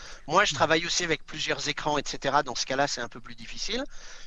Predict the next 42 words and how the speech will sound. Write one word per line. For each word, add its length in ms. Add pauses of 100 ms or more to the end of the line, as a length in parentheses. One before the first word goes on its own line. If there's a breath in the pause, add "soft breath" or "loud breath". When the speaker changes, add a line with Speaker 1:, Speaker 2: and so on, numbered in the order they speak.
Speaker 1:
Et 80
dans 140
ce 120
cas-là, 360
un 120
deuxième 440
truc 320
qui, 140
lui, 220
est 120
un 100
truc 380
à, 280
euh, 120
je 120
dirais, 240
vingt-neuf 500
euros, 260 (460 loud breath)
c'est, 500
euh, 200
acheter 280
tout 120
simplement 480
un 60
pied 260
de, 320
de 120
caméra. 480
Et, 40
ce 120
que, 140
et, 100
au, 120 (180)
et 80
tout 160
de 40
suite, 260
tel 160
que 120
je 80
vous 80
parle, 280